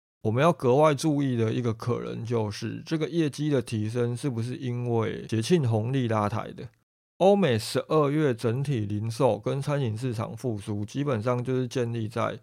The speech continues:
圣诞节这个档期上。以华人国家来讲的话，农历春节其实就很像是欧美的圣诞节。香港的零售市场也因为春节的利多而产生了明显的提升。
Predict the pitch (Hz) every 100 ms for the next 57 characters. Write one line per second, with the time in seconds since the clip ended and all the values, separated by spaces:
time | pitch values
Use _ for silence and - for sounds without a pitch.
0 | - 180 147 151 120 104 120 117 143 120
1 | 110 107 113 - - 117 107 - _ _
2 | _ _ _ - 117 110 117 131 151 147
3 | 139 135 131 143 143 123 127 127 104 104
4 | 104 123 123 107 110 123 156 143 147 139
5 | 131 107 104 110 110 110 131 120 104 120
6 | 120 117 - 127 117 113 - - 113 120
7 | 104 104 104 117 - 202 _ _ _ -
8 | 156 175 151 120 117 120 135 156 139 139
9 | 120 107 104 110 135 135 139 135 117 107
10 | 104 113 113 - 156 151 120 107 113 131
11 | 117 113 113 110 113 110 120 127 110 107
12 | 120 123 110 101 107 117 123 135 - -
13 | 127 127 131 156